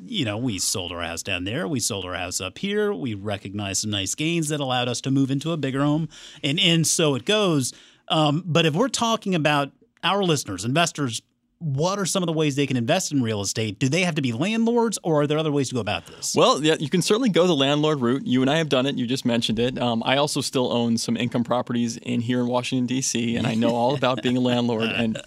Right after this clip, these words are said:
Speaker 1: <laughs>
Speaker 2: sometimes it is not fun.
Speaker 1: <laughs> Yeah.
Speaker 2: Uh, but no, there, the nice thing is there are so many ways to invest in real estate. One way I'm sure we're all familiar with is you can do it through the stock market. You can do it through reits, real estate investment trusts. They've
Speaker 1: Yep.
Speaker 2: been around for over fifty years,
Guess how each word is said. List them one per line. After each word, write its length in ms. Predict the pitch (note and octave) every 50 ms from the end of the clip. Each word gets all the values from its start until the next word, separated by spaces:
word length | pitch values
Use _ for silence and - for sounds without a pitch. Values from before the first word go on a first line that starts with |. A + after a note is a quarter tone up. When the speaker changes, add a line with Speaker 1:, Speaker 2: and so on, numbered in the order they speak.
| -
Speaker 1:
<laughs> 100 | - -
Speaker 2:
sometimes 480 | - - - B2+ A#2 - C3 A#2+ C3 -
it 60 | A#2
is 100 | A2+ G#2
not 320 | A2 A2 A2+ A2+ A#2 B2+ -
fun. 420 | - - D3 C3+ B2 A#2+ B2 C#3+ D#3+ D3
Speaker 1:
<laughs> 40 | - - - - -
Yeah. 180 | - - - - -
Speaker 2:
Uh, 400 | - B2+ B2 A#2+ A#2+ A#2+ A2 F2+ D#2 - -
but 120 | - E3+ F3
no, 200 | G#3+ A3 F#3+ D3+
there, 180 | D3+ D3+ C#3+
the 160 | G2+ G#2 C#3+
nice 240 | C#3 D3 D#3 E3+ -
thing 140 | - D#3 C#3+
is 160 | B2+ A#2+ A2+
there 120 | A#2 A#2+ A#2
are 60 | A#2
so 240 | - - - D#3 D3+
many 140 | D3+ C#3+
ways 260 | B2+ B2 A#2 A#2 A2+ -
to 100 | - B2
invest 580 | A2+ A2 G#2 A2+ A#2+ B2 B2 - - - - _ _ -
in 160 | C3 A#2+ A2+
real 220 | A2 A#2+ A#2+ A#2 A#2
estate. 420 | A#2 - - A2+ A2+ A#2 A#2 A2 - _ _ _ - -
One 400 | - B2 A#2 A#2 C#3+ D3+ D#3+ D3+
way 400 | B2+ C3 B2+ B2 B2 A#2+ A#2+ A#2 -
I'm 80 | - B2
sure 180 | A#2 - B2+
we're 160 | A#2 A2 A2+ B2
all 80 | C3+
familiar 320 | B2+ - - A2+ A2+ A#2 A2+
with 220 | A2+ B2 A#2+ -
is 160 | A#2+ G#2+ - - - -
you 100 | - A2+
can 100 | B2 A#2+
do 140 | A2+ B2 C#3
it 80 | C#3+
through 80 | - D#3+
the 80 | D#3+ D#3
stock 260 | - - D#3 G3 F#3+
market. 340 | E3 B2+ - - - - - -
You 120 | - A#2+
can 100 | B2 C3
do 140 | A#2+ C#3+ D#3
it 100 | D3 -
through 140 | D#3 C#3+ A#2+
reits, 360 | C#3 D3+ C3+ G2+ - - -
real 140 | A#2+ A#2 B2
estate 240 | B2 - B2+ B2 A#2
investment 340 | A#2+ A#2 B2 B2 - B2
trusts. 300 | - - A#2+ A#2+ B2+ -
They've 100 | - B2+
Speaker 1:
Yep. 80 | A#2 A2+
Speaker 2:
been 80 | A#2 A#2
around 300 | B2 B2+ C3+ C3+ C3+ B2+
for 100 | - B2+
over 140 | B2 A#2+
fifty 300 | A2 - C#3+ B2 - A#2+
years, 480 | A#2 B2 D#3 F3 F3+ F3 E3 D#3 -